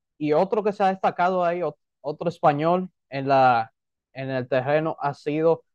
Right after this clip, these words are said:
justamente Alejandro Grimaldo, que ha si-, ha sido una de las piezas referentes, ya lleva nueve goles en esta temporada, y el Leverkusen ha estado, eh, intratable y sigue de líder,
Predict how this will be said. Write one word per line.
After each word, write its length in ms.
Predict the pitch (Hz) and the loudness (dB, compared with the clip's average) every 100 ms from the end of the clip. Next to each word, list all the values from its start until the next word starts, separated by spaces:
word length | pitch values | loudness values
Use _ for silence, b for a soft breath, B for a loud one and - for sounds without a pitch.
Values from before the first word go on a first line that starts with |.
| _ | _
justamente 760 | 139 - 143 147 156 151 147 - | -14 -2 0 0 -4 -4 -6 -2
Alejandro 720 | 139 135 127 135 151 156 156 | -2 -2 -2 -2 -2 2 2
Grimaldo, 760 | 147 127 143 143 127 117 113 - | 2 0 2 0 0 -4 -6 -6
que 400 | 123 117 107 101 - _ _ _ _ | -4 -4 -4 -8 -14 _ _ _ _
ha 180 | 127 135 | -4 -4
si-, 360 | - 151 156 - | -2 -2 -2 -6
ha 120 | 143 | -6
sido 260 | 147 156 | 0 2
una 240 | 156 156 147 | 2 2 2
de 60 | |
las 320 | 147 135 123 _ | 2 0 -2 _
piezas 400 | 139 139 156 143 | -6 -2 -4 -4
referentes, 560 | 139 131 135 139 127 | -4 -2 -2 -2 -4
ya 100 | 123 | -2
lleva 320 | 127 147 - - | 0 2 2 -2
nueve 360 | 131 156 165 | -2 2 2
goles 540 | 143 151 139 127 - _ | 4 2 2 -2 -6 _
en 140 | 123 127 | -12 -12
esta 240 | - 127 | -4 -4
temporada, 760 | 135 123 127 131 131 123 113 - _ _ _ | -4 -4 -2 2 2 2 -2 -8 _ _ _
y 120 | - | -6
el 100 | 127 | -2
Leverkusen 840 | 131 127 123 - 160 165 170 170 - - | 0 0 0 0 0 0 -4 -4 -10 -8
ha 120 | 131 | -8
estado, 720 | 131 - 147 151 151 143 131 _ _ _ _ _ - | -6 0 4 4 2 0 -4 _ _ _ _ _ -8
eh, 240 | 131 127 | -6 -4
intratable 760 | 139 151 156 147 156 165 165 156 | -6 -4 0 0 4 4 4 2
y 40 | |
sigue 260 | - 147 156 | 0 -2 0
de 140 | 147 | 0
líder, 420 | 139 165 165 156 | 0 0 0 -2